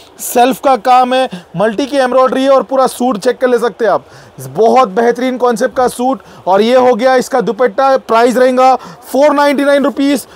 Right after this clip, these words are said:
pure cotton के bottom के साथ। Screenshots लेते जाइए, and ये भी चार piece का set लेना है। And next article एक और नायरा में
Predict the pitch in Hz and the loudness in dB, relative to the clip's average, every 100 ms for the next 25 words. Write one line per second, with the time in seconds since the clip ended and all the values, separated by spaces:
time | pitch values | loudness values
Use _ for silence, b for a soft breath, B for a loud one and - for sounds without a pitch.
0 | - - 254 277 - 254 262 269 262 269 | -12 -2 2 2 2 0 0 0 -2 0
1 | 247 - 254 262 - 233 180 - - - | 0 0 0 0 2 0 0 -6 -20 -10
2 | 233 247 262 262 262 202 262 269 262 277 | -4 -2 -2 0 0 0 -2 0 0 2
3 | 285 233 240 254 254 247 254 269 254 262 | 0 0 -2 -2 0 2 0 -2 -6 -6
4 | 240 233 226 202 185 127 - 175 - 185 | -4 -4 -2 -2 -2 -4 -10 -12 -4 0
5 | 233 - 262 247 247 262 247 233 226 240 | 0 0 0 0 0 2 2 2 0 2
6 | 262 240 240 240 240 180 | 2 2 4 4 2 0